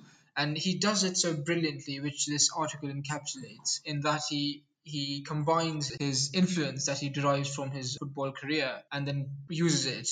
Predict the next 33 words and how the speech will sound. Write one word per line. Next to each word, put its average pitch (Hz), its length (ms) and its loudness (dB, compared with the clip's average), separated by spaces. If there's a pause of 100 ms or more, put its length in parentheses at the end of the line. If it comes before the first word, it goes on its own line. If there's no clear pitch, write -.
(140)
to 131 180 -4
uplift 143 380 0
so 143 180 2
many 139 220 -4
children's 131 400 -4
lives 131 380 -2
across 135 340 -4
the 131 60 -4
U 127 120 -6
K. 123 320 -6 (100)
It's - 100 -14
a 143 40 -6
really 156 220 2
inspiring 135 560 0
and 131 160 -8
a, 135 180 -10 (160)
a, 131 180 -8
a 147 40 -6
very, 143 280 2
a 135 60 -2
very, 143 360 0 (100)
a 156 60 -4
readable 139 580 4 (100)
article. 123 540 -4 (540)
Finally, 175 360 6
we 160 120 6
also 160 240 6
have 151 160 0
a 147 40 0
few 147 220 0
society 143 420 0
shout-outs 143 720 -2
like 131 240 0